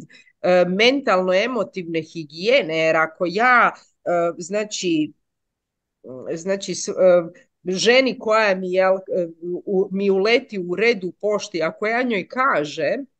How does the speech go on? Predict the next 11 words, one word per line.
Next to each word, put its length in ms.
ja 280
automatski 840
to 160
nisam 580
pohranila 720
u 140
sebi 460
i 40
nisam 480
zatomila, 720
jer 200